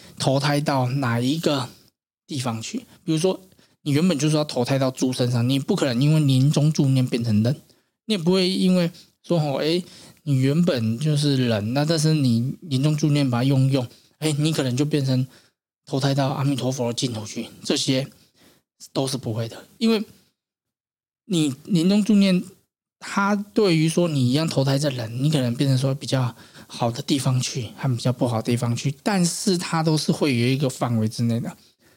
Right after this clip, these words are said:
因为今生今世决定你来生的这些部分，全部都在你今生，全部就是已经注定了。比如说你现在八十岁圆寂好了，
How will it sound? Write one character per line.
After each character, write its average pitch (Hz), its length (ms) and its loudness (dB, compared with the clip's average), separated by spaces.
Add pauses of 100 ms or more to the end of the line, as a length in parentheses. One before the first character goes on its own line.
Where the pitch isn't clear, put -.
(400)
因 220 100 -2
为 220 140 0 (360)
今 240 280 4
生 214 440 4
今 196 280 2
世 185 260 0
决 151 220 0
定 156 200 0
你 107 280 0 (320)
来 123 260 -2
生 170 380 2 (260)
的 156 100 -4
这 139 140 -2
些 127 160 0
部 123 160 -2
分， 117 260 -2
全 143 300 0
部 180 160 2
都 160 180 2
在 151 240 -2
你 110 300 -2 (960)
今 165 240 0
生， 151 400 -2 (760)
全 127 200 0
部 135 120 2
就 131 180 0
是 120 160 -6
已 117 60 -8
经 117 180 -6
注 113 160 -4
定 110 180 -6
了。 117 120 -10
比 143 100 2
如 151 60 4
说 170 120 2
你 165 120 -2
现 147 100 0
在 151 60 0
八 143 200 -4
十 139 160 -8
岁 123 200 -2
圆 113 200 0
寂 120 220 -4
好 156 80 -8
了， - 160 -12